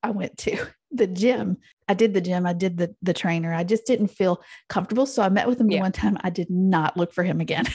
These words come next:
Speaker 1: <laughs> So I just decided then, just get on the treadmill. And so I just got on the treadmill and went for about two weeks. And it was a New Year's resolution. And they say it's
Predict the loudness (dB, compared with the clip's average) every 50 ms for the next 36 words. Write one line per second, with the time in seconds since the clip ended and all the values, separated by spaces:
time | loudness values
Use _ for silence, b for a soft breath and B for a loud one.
0 | -8 -2 0 0 0 0 -2 -8 -8 -8 -6 -4 -4 B B B B B B B
1 | B B B B -4 0 2 2 4 4 4 2 0 -2 -6 _ _ _ _ 0
2 | 0 2 2 2 4 4 2 2 0 2 2 4 4 2 2 -2 _ _ -2 -2
3 | 0 0 0 0 0 0 0 0 0 -2 -2 -2 -2 -6 -6 -8 -10 _ _ _
4 | 0 2 2 2 2 2 2 2 2 2 2 2 0 -2 -2 -2 -2 0 0 -2
5 | -2 -2 0 2 2 2 0 0 -2 -2 -2 0 -2 -2 -6 _ _ -6 -4 -4
6 | -4 -4 -4 -2 0 0 0 0 -4 -8 _ _ _ _ -8 -2 0 2 2 4
7 | 4 4 2 2 0 -4 -10 -8 -2 2 2 4 4 4 4 2 2 4 4 6
8 | 4 6 4 2 2 2 2 2 2 0 -4 -8 _ _ _ _ _ _ _ _
9 | _ _ _ -8 -6 -4 -2 -2 0 -2 0 0 -2 0 0 -2 -2 -4 -4 -4
10 | -4 -4 -4 -8 _ _ _ _ B B B B B B B B B B B B
11 | 0 2 2 2 2 0 0 0 2 2 2 0 -2 -4 -10 -16